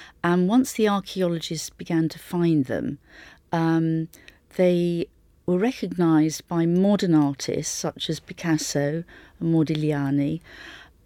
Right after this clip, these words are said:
not only as something very beautiful, but as also inspiration for this kind of very naive, simple kind of art that really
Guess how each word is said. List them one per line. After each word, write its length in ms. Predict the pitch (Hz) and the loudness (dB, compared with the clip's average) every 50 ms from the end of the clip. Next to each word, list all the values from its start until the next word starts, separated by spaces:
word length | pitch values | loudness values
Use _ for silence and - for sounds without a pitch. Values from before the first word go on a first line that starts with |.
| _ - - | _ -4 2
not 240 | 202 233 247 - - | 4 4 4 6 8
only 320 | 262 254 233 214 202 190 | 8 8 8 6 6 4
as 140 | 180 180 - | 2 2 2
something 420 | - - 170 - 175 - 180 175 | 0 0 -2 -2 -2 0 0 2
very 220 | 165 170 165 165 160 | 2 2 0 0 -2
beautiful, 880 | 147 - 170 165 175 175 160 - - - - - - - - 76 - _ - - - - - - - - - _ - | -4 -4 -2 0 0 0 0 -2 -6 -10 -6 -2 0 0 0 -2 -4 _ -18 -20 -20 -20 -20 -20 -20 -20 -8 _ 2
but 160 | 175 170 190 | 2 4 4
as 200 | 185 180 - 208 | 4 2 4 4
also 720 | 208 208 247 - - - 233 202 196 190 180 180 180 180 - - - _ _ - | 2 4 2 0 0 2 4 4 6 6 4 4 2 0 -2 -8 -20 _ _ 0
inspiration 960 | - 190 190 185 - - - 190 180 180 180 180 170 - - - 170 165 165 | 2 4 4 4 2 0 2 4 6 6 6 4 2 -2 -4 -2 0 0 0
for 160 | 165 - - 165 | 0 -2 -4 -4
this 220 | 175 175 - - | -4 -4 -4 -6
kind 280 | - - 175 170 175 175 | -6 -2 -2 0 0 -2
of 100 | 165 170 | -2 -6
very 300 | - - 185 190 190 190 | -6 -4 -2 -2 0 0
naive, 800 | 185 180 175 170 170 170 170 170 165 160 156 156 156 - - _ - - _ - | 0 0 0 0 0 0 0 0 0 -2 -2 -4 -6 -8 -12 _ -20 -20 _ -10
simple 800 | - - - 185 170 165 151 - - 156 151 151 151 151 156 - - _ - _ - | -6 -4 -2 0 0 0 0 -2 -2 -2 0 0 0 -2 -4 -10 -18 _ -20 _ -14
kind 300 | - - 165 156 156 151 | -4 0 2 2 2 2
of 100 | 151 170 - | 0 -4 -4
art 580 | - 165 147 139 131 123 - - - - - - 170 | 0 2 2 2 2 0 -2 -4 -8 -12 -14 -12 -8
that 160 | 156 - - | -8 -8 -6
really 640 | - 160 156 170 165 156 156 151 151 147 147 147 - | -6 -4 -2 -2 0 0 0 0 0 0 -2 -4 -6